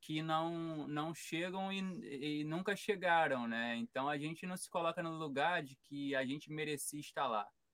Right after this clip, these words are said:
mas a gente se coloca no lugar de quem precisa refletir com todo mundo pra gente criar espaços mais horizontais, né? E,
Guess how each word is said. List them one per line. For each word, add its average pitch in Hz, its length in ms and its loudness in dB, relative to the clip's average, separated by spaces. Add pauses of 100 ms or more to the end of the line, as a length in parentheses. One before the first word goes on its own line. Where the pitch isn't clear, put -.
(300)
mas 117 180 0
a 120 40 0
gente 120 120 -2
se - 140 -14
coloca 131 320 0
no 139 80 -2
lugar 143 260 0
de 139 140 -10
quem 160 260 -8 (200)
precisa 156 560 0
refletir 160 440 -4
com 160 140 -8
todo 156 240 -6
mundo 151 240 -4
pra 156 180 -4
gente 147 300 -8
criar 147 500 2 (400)
espaços 147 600 2
mais 151 340 -2
horizontais, 151 880 2
né? 131 480 -2
E, 127 160 -2